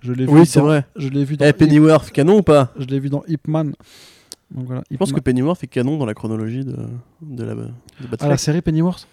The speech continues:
Speaker 2: Ouais.
Speaker 1: Oh, je sais pas.
Speaker 2: Non, si, c'était, euh, c'est Alfred de Bat-, de Bat-, de Bat-, de Bat-, de Batfleck, tu vois.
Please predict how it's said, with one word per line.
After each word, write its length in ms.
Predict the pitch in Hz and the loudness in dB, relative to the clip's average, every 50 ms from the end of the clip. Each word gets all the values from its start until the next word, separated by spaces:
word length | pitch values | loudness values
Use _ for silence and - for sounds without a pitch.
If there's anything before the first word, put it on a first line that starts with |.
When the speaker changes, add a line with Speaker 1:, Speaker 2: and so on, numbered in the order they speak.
| _ _ _ _ | _ _ _ _
Speaker 2:
Ouais. 140 | - 180 175 - _ _ _ _ | -4 -4 -4 -6 _ _ _ _
Speaker 1:
Oh, 60 | 135 | -10
je 80 | 131 - | -10 -8
sais 80 | - 113 | -10 -10
pas. 260 | 110 123 131 135 127 120 _ _ _ _ - - - - | -8 -8 -8 -8 -10 -12 _ _ _ _ -20 -20 -18 -14
Speaker 2:
Non, 80 | - 135 | -12 -12
si, 160 | 135 - 196 | -10 -10 -10
c'était, 280 | 180 - 120 113 - 113 | -10 -8 -10 -10 -10 -8
euh, 260 | 113 113 110 110 110 | -8 -8 -8 -8 -10
c'est 140 | - - 110 | -10 -10 -10
Alfred 440 | 117 123 - - 147 147 131 127 127 | -10 -10 -8 -8 -8 -8 -10 -12 -12
de 140 | 123 120 117 | -10 -10 -8
Bat-, 120 | 117 120 | -6 -8
de 120 | - - - | -8 -8 -8
Bat-, 80 | 117 123 | -10 -10
de 100 | - 127 | -8 -8
Bat-, 80 | 123 110 | -8 -8
de 100 | - 117 | -6 -8
Bat-, 60 | 127 127 | -8 -8
de 120 | 131 - | -8 -8
Batfleck, 480 | 123 123 - - - 127 - _ _ _ _ _ | -8 -8 -8 -10 -12 -12 -12 _ _ _ _ _
tu 100 | - 120 | -14 -14
vois. 120 | 120 123 | -14 -14